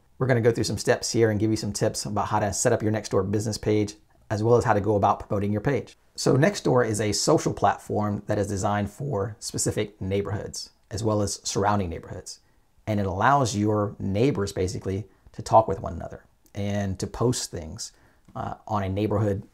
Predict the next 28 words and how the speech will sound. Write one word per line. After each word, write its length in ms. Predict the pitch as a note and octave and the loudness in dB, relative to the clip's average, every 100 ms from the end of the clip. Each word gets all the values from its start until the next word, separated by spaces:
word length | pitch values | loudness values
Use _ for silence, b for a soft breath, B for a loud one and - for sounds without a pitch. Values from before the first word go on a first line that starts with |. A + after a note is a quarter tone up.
| _ | _
bulletin 400 | B2+ A2+ G2+ F2 | -4 -2 -2 -4
board 240 | D#2 - - _ b b b b b | -8 -10 -12 _ b b b b b
where 220 | - G2 F#2+ | -2 0 0
they 120 | G2 | 0
can 100 | G#2 | 0
get 180 | G2+ - | -4 -4
feedback 520 | A#2 A#2 F#2+ F2 - | 0 0 0 -4 -6
or 480 | G2+ G2 G2+ F#2+ F#2+ | -4 0 0 -2 -4
they 120 | A2 G2+ | -4 -4
can 220 | F#2+ F#2+ | -4 -4
get 320 | F#2+ F#2 - _ _ - | -4 -4 -8 _ _ -8
referrals 680 | G#2 - A#2 A2 E2 - - | -6 4 6 6 4 -8 -14
from 240 | - - G2 | -8 -2 0
their 140 | F#2+ | 0
neighbors 320 | F#2 G2+ - | 0 0 -2
that 120 | - E2+ | -6 -6
they 80 | |
don't 180 | F2+ G#2 | -4 -4
necessarily 360 | G2 - G2+ F#2 | -4 -2 -2 -2
talk 260 | - G2 - | 0 0 0
to 120 | G2 | -4
in 80 | F2 | 2
person, 400 | E3+ D#3 G#2 - b b b | 2 2 -2 -8 b b b
but 160 | - - | -6 -4
they'll 120 | F#2 | -6
post 400 | - C#3 C3+ - | 0 0 0 -4
things 320 | G2 F#2 - b b b b | -4 -6 -8 b b b b
on, 400 | - F#2+ F#2+ F#2+ | -4 -2 -2 -4